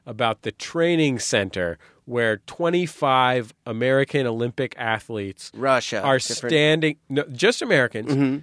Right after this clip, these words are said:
Speaker 1: They're standing in a sort of phalanx, and they have a look of consternation going onto and off of their face as they just do Kegels.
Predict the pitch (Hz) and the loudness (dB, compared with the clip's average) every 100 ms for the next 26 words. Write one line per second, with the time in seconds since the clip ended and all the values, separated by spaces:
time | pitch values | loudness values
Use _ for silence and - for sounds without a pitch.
0 | - 139 135 - 165 170 185 165 151 - | -4 -2 -2 0 4 4 4 4 4 2
1 | 160 147 123 - 185 180 156 120 107 101 | 0 2 0 -2 2 4 4 0 -2 -6
2 | - - _ _ 135 139 139 147 175 170 | -14 -18 _ _ -6 -2 -2 0 2 2
3 | 143 165 156 127 - 143 147 - 139 139 | 2 0 0 -6 -4 0 0 0 0 4
4 | 147 - 117 104 _ _ _ 131 123 - | 2 2 -2 -4 _ _ _ -2 -2 -2
5 | 139 151 170 165 151 143 131 131 131 135 | 2 4 4 2 2 2 0 0 0 -4
6 | 117 120 110 135 120 101 - - - _ | -6 -4 -4 0 0 -2 -6 -14 -18 _
7 | _ _ - 123 113 120 113 120 113 127 | _ _ -4 -2 0 -2 0 -4 -2 -4
8 | 110 131 95 87 - - | 0 0 0 -4 -12 -16